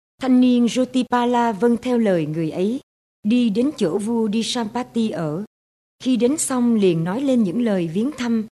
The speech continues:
và những lời khen tặng xã giao, rồi ngồi xuống một bên. Vua Disampati nói với thanh niên Jotipala đang ngồi bên như sau: "Này thanh niên Jotipala, nay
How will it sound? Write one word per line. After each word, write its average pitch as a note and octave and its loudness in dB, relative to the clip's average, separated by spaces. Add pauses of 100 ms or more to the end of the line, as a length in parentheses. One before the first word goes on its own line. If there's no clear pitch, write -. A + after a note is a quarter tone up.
(300)
và F#3+ 0
những A3+ -2
lời F#3 0
khen A#3+ -4
tặng E3 -8
xã D#3+ -10
giao, G#3+ -6 (560)
rồi F#3 2
ngồi F3 -2
xuống A#3 -2
một A3 0
bên. G3+ -2 (1000)
Vua A#3 4
Disampati B3+ -2
nói A3+ 0
với D#4 -6
thanh A#3+ 2
niên A#3 4
Jotipala A#3 -2
đang A3 -2
ngồi E3+ -2
bên G3+ 0
như G#3+ 0
sau: G3+ -6 (1040)
"Này G3 0
thanh B3+ 2
niên B3 4
Jotipala, A#3 -2 (680)
nay A3+ 2